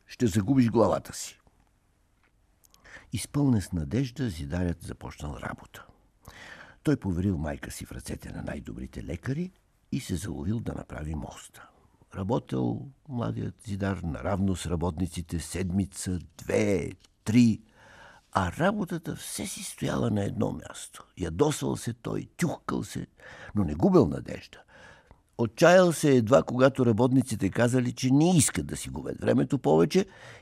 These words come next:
и напуснали. Нещастният момък седнал на една купчина дъски и започнал да оплаква съдбата си.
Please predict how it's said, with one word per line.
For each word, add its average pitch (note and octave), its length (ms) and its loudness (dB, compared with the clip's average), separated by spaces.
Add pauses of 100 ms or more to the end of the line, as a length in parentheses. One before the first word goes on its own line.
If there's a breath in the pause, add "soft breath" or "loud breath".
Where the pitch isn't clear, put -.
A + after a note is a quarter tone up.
(120 loud breath)
и A3+ 140 6
напуснали. G3 680 4 (540)
Нещастният F#2 640 -6
момък G2 320 -4
седнал A2 420 2
на E2 120 0
една E2+ 240 -4
купчина E2+ 460 -8
дъски - 380 -8
и A2 100 0
започнал F#2 500 -4
да G2 120 -2
оплаква F#2+ 460 -6
съдбата - 540 -8
си. - 200 -20